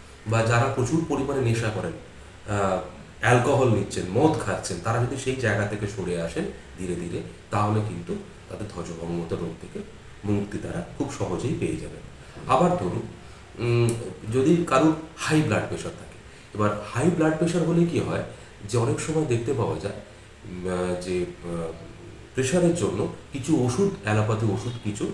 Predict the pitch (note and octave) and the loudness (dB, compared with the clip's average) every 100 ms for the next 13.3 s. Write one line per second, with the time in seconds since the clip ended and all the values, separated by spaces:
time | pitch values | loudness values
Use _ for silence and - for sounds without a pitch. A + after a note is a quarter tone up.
0 | - - - E3+ - - - - - - | -6 -2 0 0 0 -2 -4 -12 -12 2
1 | A#2+ - E3 F#3+ G3 G3+ - F#2+ F2+ G2 | 4 4 4 6 8 6 6 0 -2 -4
2 | G#2+ G2 - G2 G2 G#2+ - - G#2+ G#2 | -4 -4 -4 -2 -2 -4 -10 -6 0 2
3 | - G#2+ A#2+ D#3 F3 E3+ G#2 F#2 G2 - | 2 2 2 4 2 2 -2 -6 -8 -12
4 | - - - G2+ F#2+ F2 E2+ E2+ - - | -16 -10 0 0 2 -2 -4 -8 -8 -6
5 | E2+ D#2 D#2 - - - - - - - | -4 -4 -6 -10 -14 -16 -16 -16 -18 -20
6 | - - D3+ D3 D#3+ D#3+ E3 E3 E3 - | -14 -6 -4 2 4 4 6 4 2 -2
7 | - - B2+ B2+ A#2+ - A#2 D3+ E3+ E3+ | -10 -2 0 2 0 -4 -2 0 2 2
8 | E3+ D#3+ D#3 D3+ D3+ D3+ C#3+ C3+ B2 B2 | 2 2 2 4 4 4 2 2 2 2
9 | C3+ A#2 G2 - A2+ - - A#2 A#2+ C3+ | 2 2 0 0 -4 -10 -6 0 0 2
10 | B2 B2 B2 C3 C3 - - - F#2+ F#2+ | 2 4 2 0 -2 -6 -14 -10 -2 0
11 | F#2 F2+ G#2+ - E3 D#3+ C#3 A#2+ A#2 - | 0 2 2 4 2 2 0 -2 -4 -8
12 | F#2 F2+ F#2+ F#2 A2+ D3+ - - - - | -6 -6 -4 -2 0 0 -2 -12 -18 -8
13 | F#2+ G2+ | -2 0